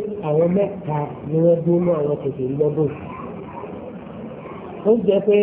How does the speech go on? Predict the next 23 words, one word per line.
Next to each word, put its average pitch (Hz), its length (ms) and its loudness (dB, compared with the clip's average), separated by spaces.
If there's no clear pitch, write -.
àwọn 165 280 2
aṣíwájú 185 680 2
wọn 175 320 6
kan, 190 280 -2
wọ́n 202 180 6
pè 220 140 2
wọ́n 165 240 4
jókòó 165 440 2
wípé 190 320 2
wọ́n 190 240 4
gbà 185 220 2
fẹ́ 156 260 2
ẹnìkan 151 540 0
péré. 170 320 4
Wọ́n 165 200 2
kọ̀. 175 200 2
Àwọn 156 240 4
mẹ́tẹ̀ẹ̀ta 185 500 4
kọ̀. 143 220 0
Wọ́n 180 220 4
ní 190 120 4
ẹni 185 320 4
tí 190 260 0